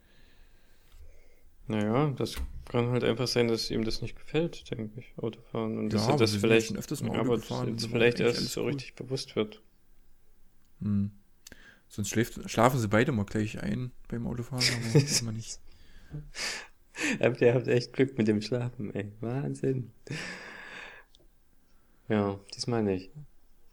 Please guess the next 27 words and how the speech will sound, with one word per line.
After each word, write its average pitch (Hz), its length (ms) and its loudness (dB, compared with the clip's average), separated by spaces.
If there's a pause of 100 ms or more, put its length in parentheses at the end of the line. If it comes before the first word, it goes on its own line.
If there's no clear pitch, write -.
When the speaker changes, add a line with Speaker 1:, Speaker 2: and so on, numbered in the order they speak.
(580)
Speaker 1:
Naja, 107 160 0 (160)
Speaker 2:
Ja, 151 80 4
Speaker 1:
vielleicht, 139 560 0
ja, 117 340 -2
wenn 107 120 -2
sie 107 100 -6
jetzt 107 100 -4
auch 104 120 -4
weniger 110 300 2
schlafen, 107 500 -2
ne? 110 180 -4 (560)
Oder 110 160 2
habt - 160 -4
ihr 127 60 4
es - 160 2
so 113 100 2
getimt, - 640 2 (160)
dass 143 200 0
es - 200 -4
eine 123 140 0
Schlafenszeit 127 640 -2
gewesen 110 360 -2
wäre? 160 400 0
Oder 107 240 0
seid 104 180 0
ihr 107 120 2
einfach 104 300 -2